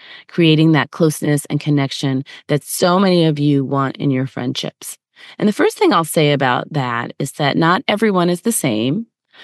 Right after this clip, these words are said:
So if you really wanna know what to do for your friends, just ask them. <laughs> You know, I've said this before and I'll say it again, just ask them. Most of us don't ask and we make assumptions about what people want,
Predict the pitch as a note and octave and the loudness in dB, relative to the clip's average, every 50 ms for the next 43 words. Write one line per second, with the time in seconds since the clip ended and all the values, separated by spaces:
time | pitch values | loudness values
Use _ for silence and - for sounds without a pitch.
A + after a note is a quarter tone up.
0 | - - _ _ - - G#3+ F#3 F3+ F3 F3 - F#3 D#3 - G#3 G3+ E3+ D#3 E3 | -20 -20 _ _ -6 0 2 2 2 2 2 0 0 0 0 0 -2 -2 -2 0
1 | G3+ A#3+ C4 C#4 C#4 B3+ A3 G#3 G3+ F#3 F3 D#3+ D#3+ D#3 D#3 D#3+ E3+ G3 G3+ F#3+ | 0 2 2 2 2 2 2 2 0 0 0 2 2 2 2 2 2 0 0 -2
2 | E3+ D#3+ E3 - - E3 C#3+ - D#3+ D#3+ D#3 - - D3+ D3 D3 C#3+ C#3 - D3+ | -2 -4 -4 -4 -6 -8 -4 -2 0 0 0 0 0 0 2 2 0 0 0 -2
3 | C#3+ C3+ D3 F#3 G#3 G#3+ - - - A#3+ B3+ - - - A#3 C#4 E4 - - - | 0 0 0 -2 -2 -4 -6 -6 -2 -2 -2 0 0 0 -2 -2 -2 -4 -6 -6
4 | - B2 F#2 F2 - - _ _ - F3+ - - - - - - - - - A3+ | -4 -4 -4 -6 -10 -12 _ _ -18 -16 -16 -8 -4 -4 -2 -2 -2 -2 -4 -4
5 | A3 - - B3 A#3 B3 C4+ C4 - - A3+ - - F#3 F3+ F#3+ G#3 G#3+ G3 F3 | -4 -4 -2 -2 -2 0 -2 -4 -4 -6 -6 -4 -2 0 2 2 2 2 2 2
6 | D3 D3+ - - F#3 G3 A3 G#3+ G3 - C#3+ C3 C3 - - - - - - _ | 0 -2 -2 -2 0 0 0 0 0 0 -2 -2 -2 -4 -6 -10 -16 -20 -20 _
7 | _ _ - G#3 A3+ A#3+ - - - - F#3 F3+ F#3 - - - - - - D#3 | _ _ -4 -2 -2 -2 -2 -4 -4 -2 0 0 -2 -4 -6 -8 -10 -10 -10 -10
8 | D#3 - _ _ _ _ _ _ _ _ _ _ _ _ - G#3+ G#3+ A#3 A#3+ - | -14 -16 _ _ _ _ _ _ _ _ _ _ _ _ 0 2 2 2 2 0
9 | D4 A3 A3 G3+ - - C3+ F3 F#3 G#3+ A3+ F#3+ C#3 A2 G#2+ C#3+ D#3 - - F3 | -2 0 0 -2 -2 -2 -2 0 2 2 2 2 2 0 0 -2 -4 -4 -4 -2
10 | D#3 D3 C#3+ D3 D#3+ E3 E3 - F3+ D#3+ - E3 D#3 - - - D#3+ D#3 D#3+ E3 | -2 0 0 0 0 0 0 -2 -4 -4 -4 -4 -4 -4 -4 -4 -4 -2 -2 -2
11 | D#3 D3+ D3 C#3 - - D3+ D3 - - G3+ - - G3+ G3 F3 C3+ C3 C3 C3+ | -2 0 -2 -2 -2 -4 -4 -4 -4 -6 -6 -4 -2 -2 -2 -2 -2 -4 -4 -6
12 | - | -8